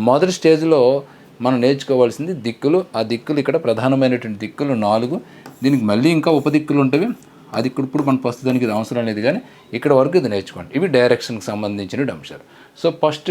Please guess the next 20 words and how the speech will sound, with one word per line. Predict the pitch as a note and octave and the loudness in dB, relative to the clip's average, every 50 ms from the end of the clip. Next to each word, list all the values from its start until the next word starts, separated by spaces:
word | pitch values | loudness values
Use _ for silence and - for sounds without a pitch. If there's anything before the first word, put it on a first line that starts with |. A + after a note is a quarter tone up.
| - - | -6 -4
స్టేజ్ | - - D3+ D#3 D#3 D#3 D3 | 0 2 2 2 2 2 -2
మనం | C#3 C3+ C#3+ C3 A#2+ - | -2 0 -2 -2 -2 -2
ఫస్ట్ | B2 B2 - C3 B2+ | -2 -2 -4 -6 -4
స్టెప్లో | - - - - E3 F3 D#3 B2+ A#2 | 0 0 0 0 2 0 0 2 4
డైరెక్షన్స్ | A#2 B2 C3 B2+ B2+ - C3+ C#3+ C3+ B2 | 2 2 2 2 -2 -4 -6 -6 -4 -6
నేర్చుకున్నాం. | G#2+ G#2 - - - F2 - - - - _ - _ - - _ _ _ _ _ - - D#3 | -6 -8 -8 -10 -16 -16 -16 -18 -20 -20 _ -20 _ -20 -20 _ _ _ _ _ -4 0 2
ఇక | F3 F#3 D#3 C3+ C#3+ D#3 D#3+ C#3+ B2 A2+ A#2 | 4 4 6 6 6 4 4 2 0 -2 0
రెండవ | C3 D#3 E3+ F#3 F#3 F#3 F#3 | 0 2 4 4 4 4 2
స్టెప్ | - E3+ E3 E3 - D3 | 2 0 0 0 0 -2
ఏంటి? | D3 C#3+ C#3 C#3 C3 C3 C3 C3+ C3+ - G#2 G2+ G#2+ | -2 -2 0 0 0 0 0 -2 -2 -4 -2 2 4
లైన్స్. | A2+ B2+ A#2+ G#2 F#2 - - - - _ _ _ _ _ - _ - G2+ G#2+ A#2+ | 4 4 4 0 -4 -10 -14 -20 -20 _ _ _ _ _ -20 _ -8 -4 -2 0
ఏంటి | C3 C3+ B2 C3 B2+ G#2 | 0 0 -2 -4 -4 -4
లైన్స్ | G2 G2 G#2 G#2+ - - G#2+ | -4 -4 -6 -6 -8 -8 -8
అనేది | G2 F#2+ F#2+ E3 | -8 -8 -10 -8
ఇప్పుడు | E3 C#3+ - | -8 -8 -10
చూద్దాం. | F2 D#2+ - - - _ _ _ - - - - A#2+ A#2+ | -10 -14 -14 -16 -20 _ _ _ -20 -16 -10 -4 2 2
లైన్స్ | C#3 E3+ G3 G3+ F#3 G3 G3+ | 4 4 4 2 2 2 0
అంటే | G3 F#3+ G#3 F#3+ E3 D#3 | 2 2 2 0 2 2
గీతలు. | E3+ F3 E3+ E3+ C#3 G#2+ G2+ - - - - - _ _ _ _ _ - | 2 2 2 0 -2 -4 -4 -10 -12 -20 -20 -20 _ _ _ _ _ -4
మనకి | G#2 B2+ D#3 D#3+ - | -2 -2 0 0 0